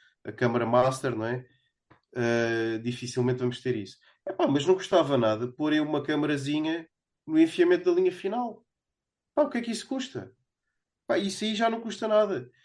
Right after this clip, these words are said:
É regulamentar, meter, meus amigos, temos o var, quero uma câmara aqui. Não vamos ali ao milímetro. Epá, vais ao centímetro. Com a, com a câmara a olho nu já consegues ver ao centímetro. A não ser que apareça lá depois um, um jogador a tapar,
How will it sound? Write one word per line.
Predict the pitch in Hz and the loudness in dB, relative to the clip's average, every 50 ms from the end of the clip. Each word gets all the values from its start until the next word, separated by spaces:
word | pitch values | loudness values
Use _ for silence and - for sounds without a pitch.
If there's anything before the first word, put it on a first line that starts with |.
| _ _ - | _ _ -2
É | 143 139 | -2 0
regulamentar, | 135 135 143 147 165 170 175 180 185 185 190 220 233 240 226 | 0 -2 -2 0 2 2 4 4 4 4 4 4 4 4 2
meter, | 226 208 - 208 170 135 123 | 0 -2 0 2 2 4 2
meus | 143 165 160 175 | 0 -2 0 0
amigos, | 185 185 180 165 127 107 - - - _ _ _ | 0 0 0 -2 -4 -6 -10 -14 -20 _ _ _
temos | - 175 180 185 170 180 | 0 0 0 2 0 0
o | 185 | 0
var, | 185 190 208 220 220 220 220 - _ _ _ _ _ _ | 2 4 4 4 4 2 -2 -8 _ _ _ _ _ _
quero | - 196 196 190 | 2 4 6 6
uma | 185 185 180 | 6 4 4
câmara | 180 185 180 170 175 160 165 | 4 2 0 2 2 2 2
aqui. | 151 131 - 123 107 98 - _ _ _ _ _ _ - | 2 0 -4 -12 -14 -14 -14 _ _ _ _ _ _ -2
Não | 147 160 180 185 | 4 6 8 8
vamos | 180 196 214 208 185 175 | 8 6 4 2 2 2
ali | 196 196 202 208 220 220 220 | 2 2 2 2 0 0 2
ao | 214 214 | 2 0
milímetro. | 208 208 214 208 190 190 151 127 123 117 123 - - - _ _ - | 0 0 -4 -4 -4 -2 -4 -4 -4 -8 -10 -12 -14 -16 _ _ -16
Epá, | - - 370 339 | -4 0 0 0
vais | 302 180 202 214 208 208 | 4 4 4 4 4 4
ao | 220 214 | 2 0
centímetro. | 214 - 202 185 - 208 240 240 233 - - - - _ _ _ _ _ _ _ _ _ _ - | 0 -2 -4 -4 -4 -4 -6 -6 -6 -8 -10 -12 -16 _ _ _ _ _ _ _ _ _ _ -6
Com | - 147 143 | -2 -2 -2
a, | 135 139 | -2 0
com | - 165 165 | 2 2 2
a | 160 160 | 2 4
câmara | - 185 175 160 143 143 | 6 6 6 6 6 6
a | 139 | 6
olho | 143 151 156 156 160 | 6 4 2 0 -2
nu | 170 190 208 | -2 -4 -2
já | 202 226 226 | -2 -4 -6
consegues | 233 233 - - 226 214 208 208 | -6 -8 -8 -8 -8 -8 -8 -8
ver | 208 240 247 | -8 -6 -4
ao | 233 226 | -4 -4
centímetro. | - 240 233 233 233 226 214 196 - - - _ _ _ | -6 -8 -10 -10 -10 -12 -12 -14 -16 -20 -20 _ _ _
A | 123 127 | -2 0
não | 135 139 | 0 0
ser | 131 156 151 | 0 -2 -2
que | - 170 | 0 0
apareça | - - 180 175 170 - 180 175 | 0 2 2 2 2 2 2 2
lá | 170 175 175 175 | 4 4 4 2
depois | 175 175 185 180 170 170 | 2 2 2 2 2 2
um, | 180 185 185 185 185 180 - 175 | 2 2 2 2 0 -4 -8 -8
um | 180 180 180 170 | -6 -6 -6 -6
jogador | 165 165 175 185 175 190 190 190 | 0 2 4 4 6 4 4 2
a | 190 190 | 0 -2
tapar, | 202 196 - 220 240 277 - | -6 -6 -6 -4 -4 -4 -4